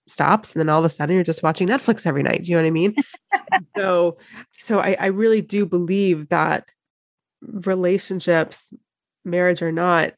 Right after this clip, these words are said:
Speaker 1: has to be incredibly intentional with agreements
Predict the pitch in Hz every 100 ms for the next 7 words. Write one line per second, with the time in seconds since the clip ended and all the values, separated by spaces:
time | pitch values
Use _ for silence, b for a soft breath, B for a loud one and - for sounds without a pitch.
0 | - - 175 170 - 170 170 165 175 -
1 | - 185 190 175 170 - 156 - 156 160
2 | 151 156 170 b b b b 175 165 -
3 | - - 160 175 185 180 175 175 -